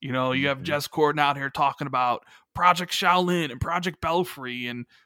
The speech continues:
Speaker 1: Wu-Tang games and all these different things. And it's just like, this is something, you know, that as Xbox fans, we all wanted. We all wanted more games. We all wanted,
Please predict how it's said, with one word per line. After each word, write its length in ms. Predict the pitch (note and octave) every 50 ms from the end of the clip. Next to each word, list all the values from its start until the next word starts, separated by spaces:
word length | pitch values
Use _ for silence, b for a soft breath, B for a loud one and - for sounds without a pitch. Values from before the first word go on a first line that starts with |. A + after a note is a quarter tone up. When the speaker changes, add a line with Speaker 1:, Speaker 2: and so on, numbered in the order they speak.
| b b
Speaker 1:
Wu-Tang 600 | C#3 E3 G3+ A3+ - - G#3+ F#3+ F#3 F3+ F3 F3+
games 680 | E3 E3+ E3 E3 D#3+ D#3 D3+ D3+ D3+ D3 D3 D3 C#3 C3+
and 280 | C#3 C3 B2 B2 A#2 - B B B B
all 160 | - F3 F#3+ G3+
these 160 | G#3 F#3 E3
different 380 | - F#3+ F3+ - F3+ D#3+ -
things. 420 | - F#3 F#3+ F#3 E3+ D#3 C#3+ C3+ C3+
And 80 | C3+
it's 80 | C3+ -
just 160 | - C#3+ -
like, 180 | D#3+ C3+ B2 -
this 120 | F#3 F3 -
is 100 | G#3 -
something, 520 | - G3+ F#3 - F#3 E3 D3+ D3 D3 - _ -
you 140 | D#3 C#3+ C3+
know, 300 | B2 A#2+ B2 A#2+ - - _ _
that 160 | - C3+ B2 - A#2+
as 200 | C3 D#3 D3+ D#3
Xbox 440 | F3 G3 - - D#3+ D3+ - -
fans, 200 | - D3 C#3 C3
we 140 | B2 C#3 D3+
all 120 | D3 C3 A#2
wanted. 280 | C3+ D#3+ E3+ G2+ F2 G2+
We 140 | A#2 B2
all 180 | C3 C#3+ D3 C#3+
wanted 260 | C3+ C#3 C#3+ C#3 C3+
more 220 | C3+ C3 C3 B2+ B2+
games. 360 | C3 B2+ B2 B2+ B2+ B2 A#2+
We 80 | B2 B2
all 160 | A#2+ B2 B2
wanted, 380 | B2 B2+ B2+ B2+ B2+ B2 A#2